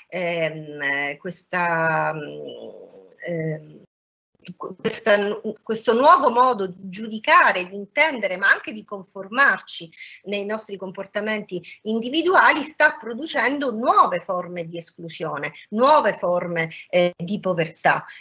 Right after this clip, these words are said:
ehm, che naturalmente vanno a colpire quei soggetti che già da prima erano in una posizione, eh, di, ehm, di vulnerabilità.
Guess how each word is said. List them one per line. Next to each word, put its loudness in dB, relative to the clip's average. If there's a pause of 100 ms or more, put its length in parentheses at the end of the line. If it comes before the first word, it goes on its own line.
(120)
ehm, 2
che 4
naturalmente 0
vanno 2
a -4
colpire 0
quei -2
soggetti -6
che -6
già -2
da -10
prima -6
erano -4
in -8
una -6
posizione, -8 (220)
eh, -4
di, -6
ehm, -4
di 0
vulnerabilità. 0